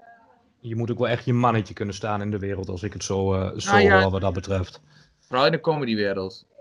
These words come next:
Speaker 2: Je moet daar echt in kroegen waar mensen gewoon vrijgezel feesten hebben, zuipen, door je heen schreeuwen. En daar ben ik helemaal niet. Ik ben gewoon iemand die,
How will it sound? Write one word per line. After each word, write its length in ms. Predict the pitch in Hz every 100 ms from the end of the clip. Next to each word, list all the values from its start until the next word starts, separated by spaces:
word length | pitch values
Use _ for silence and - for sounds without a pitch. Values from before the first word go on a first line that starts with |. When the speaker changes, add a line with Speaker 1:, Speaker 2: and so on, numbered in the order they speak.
| -
Speaker 2:
Je 140 | 120
moet 140 | 113 113
daar 160 | 120
echt 160 | 120 131
in 120 | 120
kroegen 400 | 110 139 135 127
waar 160 | 117 113
mensen 320 | 117 120 110
gewoon 220 | 123 117
vrijgezel 520 | 113 117 117 - 127
feesten 400 | 123 131 123 -
hebben, 200 | 113 120
zuipen, 420 | 113 123 117 123 110
door 140 | 110
je 100 | 107
heen 200 | 110 117
schreeuwen. 500 | 110 123 117 127 143 _ _ _ _ _ -
En 180 | 107
daar 140 | 107 110
ben 160 | 117
ik 100 | 120
helemaal 300 | 110 104 104
niet. 200 | 104 104
Ik 100 | 104
ben 120 | 107 107
gewoon 160 | 110
iemand 280 | 107 113 107
die, 260 | 107 110